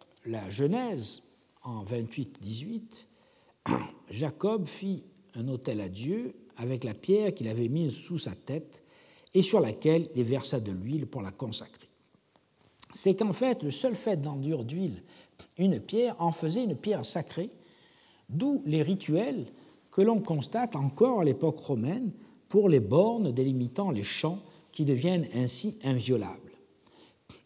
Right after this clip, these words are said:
Dans le corpus, euh, des, euh, Agrimensores,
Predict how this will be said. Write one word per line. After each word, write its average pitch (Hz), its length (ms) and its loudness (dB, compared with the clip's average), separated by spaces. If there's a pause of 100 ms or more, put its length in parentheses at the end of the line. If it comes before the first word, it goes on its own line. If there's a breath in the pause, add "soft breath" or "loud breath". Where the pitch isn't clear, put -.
(100)
Dans 175 160 4
le 139 120 6
corpus, - 800 0 (160)
euh, 127 340 -8 (180)
des, 147 340 4 (200)
euh, 120 420 -12 (420)
Agrimensores, 131 1120 0